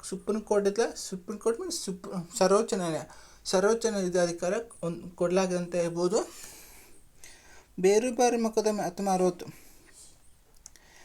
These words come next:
ಈ ಮೊಕದ್ದಮೆಯಲ್ಲಿ ಪ್ರಥಮ ಬಾರಿಗೆ ಸುಪ್ರೀಂ ಕೋರ್ಟ್ ಪ್ರಸ್ತಾವನೆ ಸಂವಿಧಾನದ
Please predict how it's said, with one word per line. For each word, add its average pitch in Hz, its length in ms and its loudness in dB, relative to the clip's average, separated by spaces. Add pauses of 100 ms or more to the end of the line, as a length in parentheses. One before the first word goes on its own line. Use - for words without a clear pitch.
(160)
ಈ 254 120 0
ಮೊಕದ್ದಮೆಯಲ್ಲಿ 208 760 4
ಪ್ರಥಮ 254 680 2
ಬಾರಿಗೆ 208 320 4
ಸುಪ್ರೀಂ 226 480 -2
ಕೋರ್ಟ್ 226 300 4
ಪ್ರಸ್ತಾವನೆ 196 460 -4
ಸಂವಿಧಾನದ 185 520 0